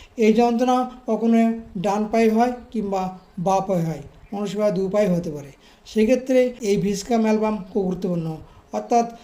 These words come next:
sciatica রোগের ক্ষেত্রে এই ভিসকাম অ্যালবাম খুব গুরুত্বপূর্ণ মেডিসিন। যদি কোনো পেশেন্টের সমস্ত দেহ থেকে আগুনের ঝলক ওঠে,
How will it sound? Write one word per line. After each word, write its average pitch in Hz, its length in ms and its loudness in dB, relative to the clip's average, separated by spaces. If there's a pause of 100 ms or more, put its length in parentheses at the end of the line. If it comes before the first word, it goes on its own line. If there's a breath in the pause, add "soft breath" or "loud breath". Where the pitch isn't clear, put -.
(100)
sciatica 214 400 0
রোগের 220 200 4
ক্ষেত্রে 220 500 -2 (280 loud breath)
এই 196 180 2
ভিসকাম 190 360 -2
অ্যালবাম 226 420 0 (120)
খুব 233 160 0
গুরুত্বপূর্ণ 185 440 -2
মেডিসিন। 151 300 -10 (1120)
যদি 240 300 6
কোনো 262 240 4
পেশেন্টের 240 500 2 (1120)
সমস্ত 247 400 2
দেহ 220 280 6
থেকে 220 340 0 (600 soft breath)
আগুনের 220 580 4 (240)
ঝলক 196 380 2
ওঠে, 175 200 -4